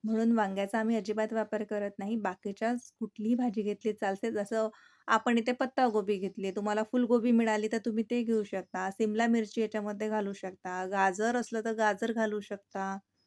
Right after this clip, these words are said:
वांगं सोडून बाकीच्या भाज्या आपण याच्यामध्ये घालू शकतो. आता पालेभाज्यामध्ये नुसतं आपण इथे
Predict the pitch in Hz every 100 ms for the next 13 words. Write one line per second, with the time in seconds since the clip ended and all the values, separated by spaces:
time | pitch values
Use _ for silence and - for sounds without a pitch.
0 | _ _ - 240 214 202 208 277 285 240
1 | 277 427 277 190 - 214 233 233 214 202
2 | 226 220 202 202 202 233 277 302 214 208
3 | 196 - 202 190 - 202 233 240 214 208
4 | 233 233 240 233 226 233 233 - 247 240
5 | 240 233 233